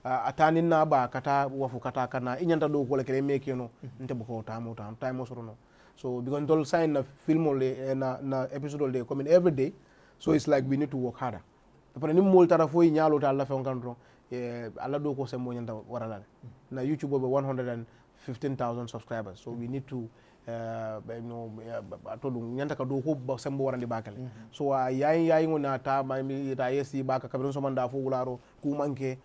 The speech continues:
Speaker 1: o yeta ba fole sama ena o sene nente man mo time la so, so bari man attempt ta ko tenke. Yes.
Speaker 2: So, apart from y'all promise min na, eh, promise min na e man na ke,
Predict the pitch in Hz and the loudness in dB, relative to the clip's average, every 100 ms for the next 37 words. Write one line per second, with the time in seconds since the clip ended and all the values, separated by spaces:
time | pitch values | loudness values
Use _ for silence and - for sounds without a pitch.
0 | _ _ 135 139 143 135 127 127 131 131 | _ _ -2 0 0 0 0 -2 -4 -4
1 | 127 127 135 127 131 135 135 131 123 - | -4 -2 -4 -2 -2 0 -2 -4 -6 -12
2 | _ 123 120 135 127 131 135 123 120 117 | _ -10 -6 -6 -6 -6 -6 -6 -8 -6
3 | 127 131 131 120 120 113 104 120 117 117 | -4 -4 -6 -6 -8 -12 -12 -10 -10 -10
4 | 113 117 131 139 131 - - 139 143 123 | -10 -8 -8 -8 -12 -20 -12 -8 -6 -6
5 | 113 - 110 104 _ _ _ - 85 - | -8 -10 -14 -14 _ _ _ -14 -14 -14
6 | _ _ - _ - 196 - 262 311 - | _ _ -20 _ -2 -2 0 0 -2 -2
7 | 165 156 143 135 151 147 143 143 139 131 | -2 2 0 0 -2 -4 -6 -6 -4 -4
8 | 127 - 156 147 143 151 160 156 143 143 | -6 -8 -2 0 0 -2 -2 -4 -6 -6
9 | 131 127 131 135 123 113 117 | -6 -6 -6 -6 -8 -10 -14